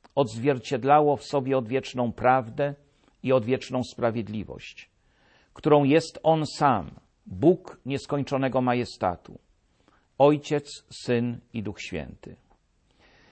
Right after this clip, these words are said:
Przywołuję te słowa w obliczu współczesnej erozji rozumienia prawa stanowionego.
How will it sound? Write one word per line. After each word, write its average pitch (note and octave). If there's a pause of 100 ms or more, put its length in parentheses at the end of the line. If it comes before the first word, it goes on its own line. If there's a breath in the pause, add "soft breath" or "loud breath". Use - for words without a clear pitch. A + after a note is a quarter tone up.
(280 soft breath)
Przywołuję F#3
te E3
słowa E3
w D3
obliczu D3+
współczesnej D3+
erozji C#3+
rozumienia C3
prawa B2
stanowionego. A2+